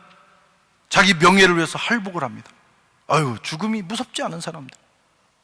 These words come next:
근데 예수님은 죽음을 앞에 놓고 떠셨어요. 제자들 셋을 불러놓고, "야, 내가 십자가를 앞에 놓고 너무 괴로워서 죽게 되었다.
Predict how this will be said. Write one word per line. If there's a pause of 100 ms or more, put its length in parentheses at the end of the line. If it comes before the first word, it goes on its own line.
(560)
근데
예수님은 (880)
죽음을
앞에
놓고 (440)
떠셨어요. (1080)
제자들
셋을
불러놓고, (560)
"야, (260)
내가 (680)
십자가를
앞에
놓고 (680)
너무
괴로워서
죽게
되었다.